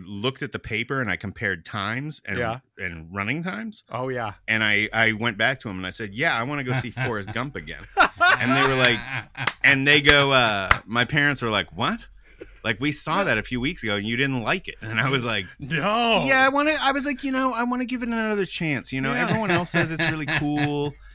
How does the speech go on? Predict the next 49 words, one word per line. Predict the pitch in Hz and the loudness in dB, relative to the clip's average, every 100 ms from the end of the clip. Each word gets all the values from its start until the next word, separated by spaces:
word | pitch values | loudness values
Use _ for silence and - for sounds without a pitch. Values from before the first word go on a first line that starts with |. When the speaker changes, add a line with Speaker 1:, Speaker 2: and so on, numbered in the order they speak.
| - - | -20 -4
Speaker 1:
And, | 127 131 127 127 120 | 0 2 2 2 0
Speaker 2:
Yeah. | 120 | -2
Speaker 1:
you | 127 | -2
know, | 131 127 123 120 120 | 0 0 -2 -4 -2
and, | 117 107 | -2 -2
and | 110 107 | -4 -4
so, | 120 110 104 104 | -4 -4 -6 -6
um, | 104 95 90 85 | -8 -8 -12 -10
they | 92 | -8
were | 98 | -4
like, | 95 90 | -4 0
"All | 139 | 0
right." | 156 98 95 _ - - - | 2 -2 -4 _ -20 -20 -14
The | 113 | -6
thing | 143 185 | 0 2
was, | 156 131 113 95 - | 2 2 2 -2 -4
um, | 104 101 92 87 - - - | -2 0 -2 -6 -16 -16 -6
Pulp | 151 | -4
Fiction | - 123 110 | -2 -4 -4
is | 98 | -4
longer | 98 95 90 | -4 -4 -4
than | 82 85 | -8 -10
Forrest | - 95 104 - | -14 -12 -12 -14
Gump. | - - _ _ 185 - _ - | -16 -18 _ _ -20 -20 _ -16
Speaker 2:
Slightly. | - - 101 | -8 -4 -2
Speaker 1:
Um, | 98 90 82 80 | 0 -4 -6 -6
that, | 107 110 107 _ | 0 0 -2 _
that | 104 107 - | -6 -4 -4
screening | - - 123 135 131 113 104 | -6 -4 -2 0 0 0 0
of, | 98 92 85 - - - _ _ _ _ _ _ _ _ | -2 -2 -4 -12 -20 -20 _ _ _ _ _ _ _ _
it, | 127 113 | -8 -8
it, | 98 85 - | -10 -16 -16
it, | 123 110 107 113 | -16 -16 -20 -2
basically, | 175 190 196 185 160 | 0 0 0 -4 -2
I | 110 120 | 0 0
ha-, | 120 117 - | -2 -8 -4
I | 110 | -4
was | 113 104 | -4 -4
gonna | 110 | -6
have | 104 101 | -6 -8
to | 92 | -8
miss | 95 - | -10 -12
the | |
last | 87 85 85 | -12 -12 -14
twenty | - 92 87 | -16 -14 -14
minutes | 95 98 | -14 -18
of | 101 | -18
the | 95 | -16
movie | 92 98 | -16 -16